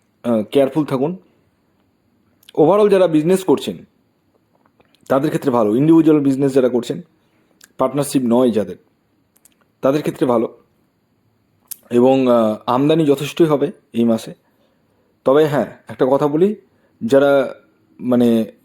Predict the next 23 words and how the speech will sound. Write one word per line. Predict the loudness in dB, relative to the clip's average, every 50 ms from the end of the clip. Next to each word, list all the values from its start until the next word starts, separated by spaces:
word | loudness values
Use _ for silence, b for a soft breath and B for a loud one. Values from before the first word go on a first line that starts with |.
| _ _ _ _ _ -12
ব্যাংকিং | -4 -2 0 0 0 0 -2 -2 0 2 2 4 4
লোন | 4 4 4 4
নিচ্ছেন | 2 2 0 -2 -4 -6 -4 -4 -4 -4 -6 -10 -6
বা | -2 0 0
নেব | 2 2 2 2 2 2
ভাবছেন, | 2 0 -4 -4 -6 -8 -8 -8 -12 _ _ _ _ _ _ _ _ _ _ _ _ _ _ _
সেই | -4 -2 0 2
লোন | 2 2 0 0 -2
কিন্তু | -4 -6 -6 -4
পাস | -2 -2 -2 -2 0
হওয়ার | -2 -2
সম্ভাবনা | -2 -2 -2 0 0 2 2 2 2 2
রয়েছে, | 2 2 2 0 0
তবে | 2 2 2 2 2
একটু | 2 0 -2 -6 -8
কেয়ারফুলি | -8 -6 -4 -2 -2 0 -2 -4 -2 -2 0 2 2
লোন | 4 4 4 4 4
নিতে | 2 0 0 0 -2
হবে। | -2 -4 -8 -16 -20 _ _ _ _ _ _ _ _ _ _ _ _ _ _ _ _ _ _ _ _ -4
মানে | -2 0 0 0
আপনার | -2 -2 -4 -4 -2 -2 -2 -2 0
যতটা | 0 0 0 0 0 -2
সামর্থ্য | -2 -2 -2 0 0 0 0 -2 -2 0 0 0 0